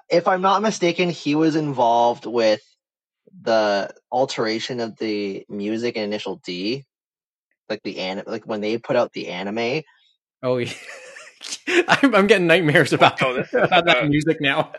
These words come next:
Speaker 2: <laughs>
Speaker 3: this story is
Speaker 2: It's all
Speaker 3: going
Speaker 2: coming back to
Speaker 3: in
Speaker 2: me.
Speaker 3: lots of directions. <laughs>
Speaker 1: Like, he, yeah, he wanted to,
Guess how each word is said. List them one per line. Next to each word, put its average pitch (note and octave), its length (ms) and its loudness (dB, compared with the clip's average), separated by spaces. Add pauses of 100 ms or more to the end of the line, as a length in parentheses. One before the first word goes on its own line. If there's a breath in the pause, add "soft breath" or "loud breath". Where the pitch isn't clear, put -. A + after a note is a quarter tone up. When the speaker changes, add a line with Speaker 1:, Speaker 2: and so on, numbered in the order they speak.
Speaker 2:
<laughs> - 100 -12
Speaker 3:
this E3+ 180 -2
story E3 520 0
is C3 180 -4
Speaker 2:
It's D3+ 120 2
all B3 140 10
Speaker 3:
going - 0 -
Speaker 2:
coming A3+ 280 4
back F3+ 260 6
to G#3+ 80 2
Speaker 3:
in - 20 -2
Speaker 2:
me. B2+ 140 0
Speaker 3:
lots D#3+ 340 0
of E3 120 -2
directions. D#3 580 2 (120)
<laughs> - 520 -6 (680 soft breath)
Speaker 1:
Like, C#3 180 0
he, A3 280 -2
yeah, A3 220 0
he F#3+ 180 -2
wanted G#3 380 2
to, - 60 -10